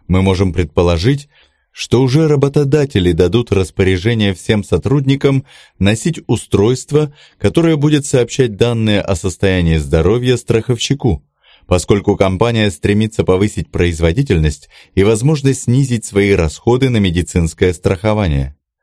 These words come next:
Что делать, если сотрудники не хотят этого делать, а компания требует под угрозой наложить на них штраф?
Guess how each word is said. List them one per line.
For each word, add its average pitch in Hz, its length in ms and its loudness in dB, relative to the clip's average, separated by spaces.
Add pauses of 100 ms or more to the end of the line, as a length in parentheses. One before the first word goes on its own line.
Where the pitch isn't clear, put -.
(360)
Что - 300 -2
делать, 135 420 2
если 101 300 0
сотрудники 113 680 -2
не 110 140 0
хотят 104 400 0
этого 78 280 0
делать, 107 400 0 (320)
а 87 120 0
компания 131 540 0
требует 117 520 0
под 95 160 0
угрозой 107 440 2
наложить 87 500 0
на 82 120 0
них 82 180 0
штраф? - 480 -4